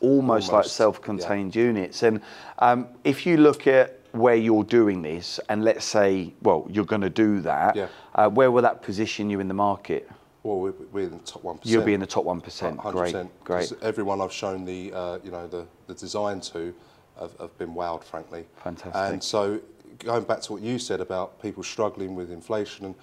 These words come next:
Speaker 2: and cost of living and, and all the rest of it, actually we're providing, a, and the shortage of housing, let's not forget that,
Speaker 1: Mm.
Speaker 2: you know, the, the government's not building anywhere near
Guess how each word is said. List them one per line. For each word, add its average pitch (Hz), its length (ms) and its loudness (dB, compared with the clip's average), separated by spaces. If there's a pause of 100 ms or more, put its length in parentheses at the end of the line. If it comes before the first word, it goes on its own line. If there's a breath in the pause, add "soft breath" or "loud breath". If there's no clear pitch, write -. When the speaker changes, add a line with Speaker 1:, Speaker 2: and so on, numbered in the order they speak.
(320 soft breath)
Speaker 2:
and 90 160 -14
cost - 260 -12
of - 80 -18
living 101 380 -6
and, 90 200 -10
and 90 120 -14
all 92 80 -10
the 90 80 -12
rest 101 240 -6
of - 60 -12
it, 90 160 -10 (260 soft breath)
actually 107 300 -6
we're 107 160 -2
providing, 98 580 -2
a, 98 180 -8
and 95 140 -8
the 92 60 -8
shortage 107 400 -6
of 90 100 -8
housing, 110 380 0
let's 113 200 -6
not 110 140 -10
forget 98 280 -8
that, 95 200 -2
Speaker 1:
Mm. 87 260 -8 (120)
Speaker 2:
you 95 80 -8
know, 98 160 -4
the, 98 240 -12
the 101 60 -16
government's 98 380 -8
not - 160 -12
building 101 280 -4
anywhere 95 260 -4
near 101 340 -6